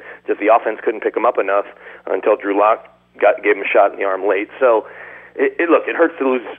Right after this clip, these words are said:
maybe the best edge pass rusher in football, certainly one of 'em, and the best player on the team. I know Justin Simmons was second team All-Pro. We talked about Cortland Sutton, how good he is, and they've got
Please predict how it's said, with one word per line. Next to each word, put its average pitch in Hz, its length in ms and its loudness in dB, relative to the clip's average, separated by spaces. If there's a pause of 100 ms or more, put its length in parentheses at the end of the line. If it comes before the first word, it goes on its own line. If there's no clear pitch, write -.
(240)
maybe 120 220 -2
the 110 80 -4
best 110 220 2
edge 110 180 0
pass 110 240 4
rusher 104 240 0
in 92 80 -4
football, 117 400 2
certainly 95 260 -2
one 104 240 2
of 113 120 -2
'em, 117 240 -2
and 95 180 -2
the 95 60 -2
best 101 300 0
player 98 180 2
on 95 140 -2
the 87 60 -10
team. 127 360 -4
I 104 80 0
know 101 140 0
Justin 101 360 -2
Simmons 110 220 -2
was 85 140 -10
second 101 220 -4
team 95 160 -10
All-Pro. 131 520 2
We 95 80 -12
talked 95 220 -2
about 98 160 0
Cortland 104 320 -2
Sutton, 120 200 0
how 95 120 -2
good - 160 -6
he 123 160 -2
is, 123 160 4 (400)
and 95 140 -4
they've 92 120 0
got 95 160 4